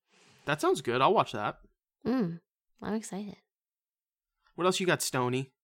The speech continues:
Speaker 2: That's all I got.
Speaker 1: What a stoner.
Speaker 2: <laughs> What did he, <laughs> did you have anything else?
Speaker 1: No, that's it for me. That's all I got.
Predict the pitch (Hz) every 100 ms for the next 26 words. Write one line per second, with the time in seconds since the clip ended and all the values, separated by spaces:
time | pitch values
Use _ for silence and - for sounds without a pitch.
0 | _ _ _ 247 - 285 320 320 262 233
1 | - _ - - - - - 139 214 160
2 | - - 156 131 143 127 120 123 - -
3 | - - - 233 214 - - - - -
4 | 415 - - 240 254 262 - - - -
5 | - - - - 226 269 285 285 285 285
6 | 277 269 233 208 254 403 440 - - _
7 | _ _ _ - - - 175 349 233 -
8 | 294 262 175 196 170 113 _ _ - 156
9 | 180 240 254 240 226 240 -